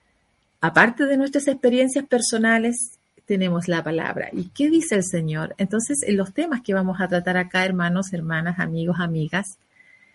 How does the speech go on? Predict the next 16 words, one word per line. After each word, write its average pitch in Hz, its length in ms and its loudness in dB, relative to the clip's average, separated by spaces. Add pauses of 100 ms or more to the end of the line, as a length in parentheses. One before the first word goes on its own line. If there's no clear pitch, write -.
(560)
es 240 460 2 (1200)
acerca 240 640 2
de, 196 640 2 (760)
<laughs> - 340 -2
vamos 185 220 4
a - 20 6
entrar 180 200 4
de 175 120 6
lleno, 196 340 2
a, - 180 6
a - 320 2 (220)
lo 196 280 2
que 220 140 4
es 240 140 2
lo 220 300 6
anticonceptivo, 196 1300 2